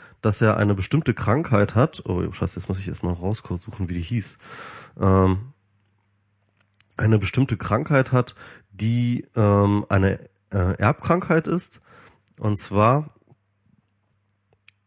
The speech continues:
ähm, hat er, ähm, das ist so eine, eine Muskelerlähmungskrankheit.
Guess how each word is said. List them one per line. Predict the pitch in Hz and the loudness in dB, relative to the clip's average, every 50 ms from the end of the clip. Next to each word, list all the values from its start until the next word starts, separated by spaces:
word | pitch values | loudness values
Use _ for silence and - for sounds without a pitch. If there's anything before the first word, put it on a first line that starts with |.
| _ _ - | _ _ -2
ähm, | 110 107 104 104 104 104 104 104 - - - _ _ _ _ _ _ _ _ _ _ _ _ _ _ _ _ _ _ _ _ _ _ _ _ _ _ _ _ _ _ _ _ - | 2 2 4 4 4 2 2 0 -2 -6 -12 _ _ _ _ _ _ _ _ _ _ _ _ _ _ _ _ _ _ _ _ _ _ _ _ _ _ _ _ _ _ _ _ -2
hat | - 117 113 - - | 0 0 0 0 -4
er, | - - 107 104 101 101 101 101 101 98 98 - - - _ _ _ - _ _ _ | -2 0 2 4 6 6 6 4 4 2 0 -4 -10 -20 _ _ _ -20 _ _ _
ähm, | 117 110 113 117 110 - - 98 101 - 98 104 110 98 101 - 110 - - _ 104 104 98 - _ 107 120 120 - - - _ _ _ _ _ _ _ _ _ _ _ _ _ _ _ _ _ _ _ _ _ _ _ _ _ _ _ _ _ _ _ _ _ _ _ - 101 98 98 98 101 101 - - | -8 -8 -6 -8 -10 -12 -10 -10 -10 -8 -8 -8 -8 -8 -6 -8 -8 -8 -8 _ -8 -8 -8 -6 _ -4 -4 -4 -6 -14 -20 _ _ _ _ _ _ _ _ _ _ _ _ _ _ _ _ _ _ _ _ _ _ _ _ _ _ _ _ _ _ _ _ _ _ _ -2 0 2 2 2 0 -2 -6 -8
das | - 69 85 104 | -10 -8 -6 -6
ist | 101 104 101 101 | -4 -6 -6 -2
so | - 123 117 | 0 0 2
eine, | - 104 107 107 104 104 - | 2 4 4 4 4 2 2
eine | - 104 104 | 0 0 2
Muskelerlähmungskrankheit. | 104 110 127 143 - - - 120 110 101 98 98 - - 101 95 92 90 95 101 107 110 104 98 92 92 - - - - - 90 90 85 - - 90 90 90 87 - - | 2 2 2 2 0 -2 -2 0 0 2 0 -2 -4 -2 -2 -2 0 2 0 0 2 2 0 -2 -2 -6 -10 -14 -12 -6 -6 -6 -6 -4 -4 -2 -2 -2 -2 -4 -6 -12